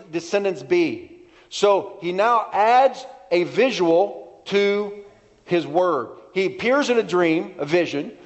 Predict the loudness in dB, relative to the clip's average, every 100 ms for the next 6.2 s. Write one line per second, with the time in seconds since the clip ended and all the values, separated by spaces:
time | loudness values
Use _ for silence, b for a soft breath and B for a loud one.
0 | B -2 2 2 0 -10 -12 -8 -8 -4
1 | -4 -2 0 0 -2 B -18 -2 2 4
2 | 2 2 0 2 0 2 0 0 -2 -2
3 | 0 0 0 -6 -6 -2 0 2 0 -6
4 | -12 -20 b b -2 -2 -2 -4 -2 0
5 | -2 -4 -8 -16 -16 -4 2 2 2 -4
6 | -6